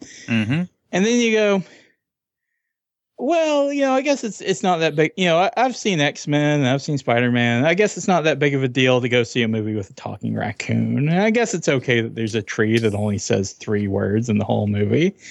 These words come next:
Speaker 2: That's fine. You know, I'm, I'm okay with it. I can still go on with this. It's fine that they're in outer space. It's not a big deal. It's a Marvel movie. Who cares?"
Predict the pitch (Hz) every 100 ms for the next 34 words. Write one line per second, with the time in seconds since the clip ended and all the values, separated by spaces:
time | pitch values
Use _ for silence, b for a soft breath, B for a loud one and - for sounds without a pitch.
0 | B B - 202 247 - 113 101 110 120
1 | 127 147 165 208 233 - 320 320 - 131
2 | 127 110 143 262 277 226 - 143 117 110
3 | 110 110 101 120 117 160 - B B B
4 | - 269 - 165 156 143 123 120 117 104
5 | 107 104 - 107 101 - 196 202 180 127
6 | 113 107 107 110 156 208 170 117 117 123
7 | 120 113 113 123 113 123 120 120